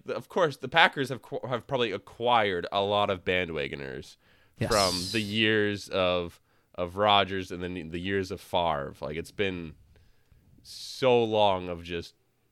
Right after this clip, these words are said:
Speaker 1: picking up fans.
Speaker 2: Yep.
Speaker 1: Because the t-, like, 'cause Minnesota, they, they were good with Moss and, and they,
Speaker 2: Yep.
Speaker 1: they, they had a couple few good teams there, but, um, recently they haven't been much. The Jared Allen years weren't bad, but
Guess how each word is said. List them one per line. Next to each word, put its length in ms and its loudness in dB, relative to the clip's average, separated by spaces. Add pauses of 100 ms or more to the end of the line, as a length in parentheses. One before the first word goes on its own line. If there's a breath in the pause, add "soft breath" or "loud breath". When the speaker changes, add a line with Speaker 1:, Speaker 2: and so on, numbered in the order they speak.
(140)
Speaker 1:
picking 480 -2
up 220 -6
fans. 640 -12 (500)
Speaker 2:
Yep. 160 -2 (140)
Speaker 1:
Because 320 -4
the 120 -14
t-, 180 -2
like, 180 2
'cause 140 -2
Minnesota, 680 6
they, 260 4
they 180 2
were 80 6
good 180 4
with 160 -6
Moss 480 4
and, 500 -10
and 440 -6 (560)
they, 140 0
Speaker 2:
Yep. 80 4
Speaker 1:
they, 140 0
they 120 -2
had 200 4
a 80 6
couple 280 -2
few 240 -6
good 200 -6
teams 380 -10
there, 240 -4
but, 300 -8 (760)
um, 520 -8 (220)
recently 600 -4
they 160 -2
haven't 340 -4
been 180 -2
much. 640 -6 (360)
The 80 -6
Jared 340 2
Allen 400 2
years 340 -4
weren't 220 -8
bad, 480 -2
but 260 -8